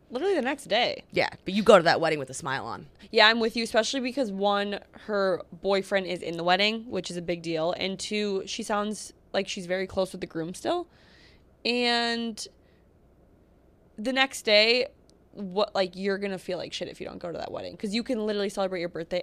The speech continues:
Speaker 1: any day going forward. You
Speaker 2: Yeah.
Speaker 1: don't celebrate your thirtieth, you don't have to celebrate your thirtieth on the actual day.
Speaker 2: Right, and taking and, and showing up and smiling and having a good time, like, that's the duty here.
Speaker 1: Yeah.
Speaker 2: That is the duty.
Speaker 1: I think maybe it'd be different if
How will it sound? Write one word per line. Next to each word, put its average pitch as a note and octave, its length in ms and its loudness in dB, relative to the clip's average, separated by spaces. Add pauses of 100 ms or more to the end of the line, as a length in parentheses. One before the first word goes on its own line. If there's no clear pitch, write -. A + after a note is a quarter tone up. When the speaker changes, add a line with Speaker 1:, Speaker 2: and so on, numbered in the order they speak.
Speaker 1:
any F3+ 260 -6
day D#3+ 440 -6
going D#3+ 320 -8
forward. - 540 -8
You - 60 -20 (380)
Speaker 2:
Yeah. - 100 4
Speaker 1:
don't A3+ 80 0
celebrate B3+ 120 4
your A3+ 80 4
thirtieth, G3 320 0
you G3 60 -2
don't B3 80 6
have C4 60 0
to C4 40 -4
celebrate G#3+ 240 4
your F3+ 100 0
thirtieth F#3 360 0 (160)
on F3+ 200 6
the E3 80 -4
actual F3 360 0
day. E3+ 240 0 (380)
Speaker 2:
Right, A3+ 300 6
and A#3 140 2
taking C4 640 4
and, G3+ 520 0
and G#3 220 2
showing A#3 400 6
up F#3+ 380 6
and E3+ 460 2 (260)
smiling F#3 720 2
and E3+ 80 -2
having F#3 220 2
a F3 40 -2
good F3 160 -2
time, F3 460 4 (400)
like, - 360 -2 (1000)
that's - 440 2 (140)
the E3 80 0
duty C#3+ 280 -6
here. - 220 -8 (100)
Speaker 1:
Yeah. F3+ 220 2
Speaker 2:
That C#3+ 100 2
is - 60 -6
the B2 60 -8
duty. - 380 -6
Speaker 1:
I - 60 2
think G4 180 2
maybe D#4+ 180 4
it'd D#4+ 100 2
be C#4+ 100 4
different G#3+ 360 0
if - 220 -8